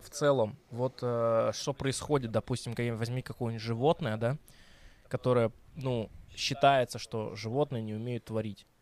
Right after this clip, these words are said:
Не знаю, так это на самом деле нет, не будем сейчас об этом разговаривать, но те-, теоретически возьмём за пример, что как будто бы они не умеют это делать.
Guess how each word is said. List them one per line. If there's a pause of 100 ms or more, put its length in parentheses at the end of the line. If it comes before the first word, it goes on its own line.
(460)
Не
знаю,
так
это
на
самом
деле
нет,
не
будем
сейчас
об
этом
разговаривать,
но
те-,
теоретически
возьмём
за
пример,
что
как
будто
бы (140)
они
не
умеют
это
делать.